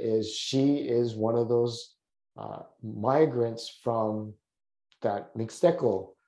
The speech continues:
language. So she is bilingual in both Spanish and Mixteco. Because of that,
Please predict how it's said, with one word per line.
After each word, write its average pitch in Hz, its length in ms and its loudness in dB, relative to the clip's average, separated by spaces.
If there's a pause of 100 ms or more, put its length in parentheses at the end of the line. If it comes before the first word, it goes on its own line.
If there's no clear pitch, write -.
(240)
language. 120 760 2
So 127 180 4
she 170 220 4
is 202 120 10
bilingual 147 760 2 (120)
in 104 120 -6
both 113 240 0
Spanish 113 560 -6
and 104 260 -8
Mixteco. 127 600 -6 (480)
Because 165 400 4
of - 100 4
that, 110 380 -2